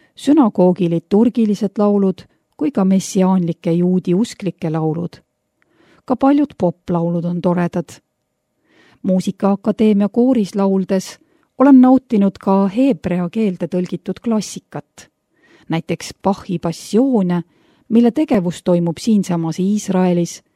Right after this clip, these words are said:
on heebrea keeles väga eriline laulda. Lõunamaise kombe järgi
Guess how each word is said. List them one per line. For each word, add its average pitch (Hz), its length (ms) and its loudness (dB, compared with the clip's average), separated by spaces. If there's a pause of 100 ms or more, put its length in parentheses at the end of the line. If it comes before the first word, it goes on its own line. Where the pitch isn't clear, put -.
(240)
on 175 140 -2
heebrea 175 380 -2
keeles 214 440 0
väga 190 400 0
eriline 170 540 0
laulda. 156 520 -6 (1800)
Lõunamaise 180 720 0
kombe 202 400 2
järgi 180 340 0